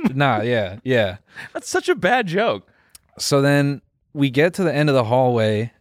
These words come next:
Speaker 2: and at this point, I'm so freaked out because I felt like I was going deeper in a maze. And when we went to the bedroom,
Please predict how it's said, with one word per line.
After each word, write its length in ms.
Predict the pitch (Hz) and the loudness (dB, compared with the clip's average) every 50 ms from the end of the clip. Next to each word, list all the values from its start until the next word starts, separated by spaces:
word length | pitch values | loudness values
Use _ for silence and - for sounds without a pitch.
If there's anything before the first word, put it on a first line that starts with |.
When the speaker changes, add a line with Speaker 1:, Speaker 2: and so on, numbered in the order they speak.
| _ _ _ _ | _ _ _ _
Speaker 2:
and 380 | - 120 120 117 110 107 104 - - | 0 0 2 2 0 -2 -4 -4 -4
at 120 | 123 120 113 | -2 0 2
this 180 | 147 151 - - | 2 0 0 0
point, 340 | - 175 170 156 131 - - - | 0 0 2 2 0 -2 -4 -2
I'm 280 | 120 123 123 113 110 | 0 0 0 0 -2
so 540 | 104 - - - - 135 131 156 156 156 151 | -2 -2 -2 0 2 2 2 2 2 0 -2
freaked 460 | - - - - 139 139 123 - - | -6 -8 -4 0 0 0 0 2 2
out 240 | 135 127 117 104 87 | 2 2 2 2 0
because 320 | 110 113 - - 127 117 | -4 -2 0 0 -2 -2
I 160 | - - 113 101 | 0 -2 -2 -2
felt 260 | - - 143 131 135 | 0 -2 -2 0 0
like 160 | 139 139 131 | 0 0 2
I 60 | 131 | 0
was 100 | 123 113 104 | 0 0 2
going 220 | 117 123 113 101 | 0 0 0 0
deeper 440 | 90 - 110 107 110 - - 131 123 | -2 -4 -4 -4 -2 -2 0 0 0
in 180 | 123 - 113 107 | 0 -2 -2 -4
a 40 | 98 | -4
maze. 500 | 98 98 95 98 101 113 127 139 - - _ - - - _ _ - | -4 -4 -4 -2 -2 -2 -2 -4 -6 -10 _ -20 -20 -20 _ _ -2
And 140 | 113 123 131 | 0 2 2
when 180 | 135 131 127 123 - | 2 2 0 -2 -4
we 160 | - 123 120 | -2 0 0
went 300 | 120 131 139 147 151 - _ _ _ _ _ _ _ _ _ _ | 2 2 2 0 0 -4 _ _ _ _ _ _ _ _ _ _
to 100 | - - | -4 -2
the 100 | 127 120 | -2 -2
bedroom, 640 | 104 98 139 156 156 143 123 117 120 120 113 110 | 0 2 2 2 4 4 4 4 4 4 2 0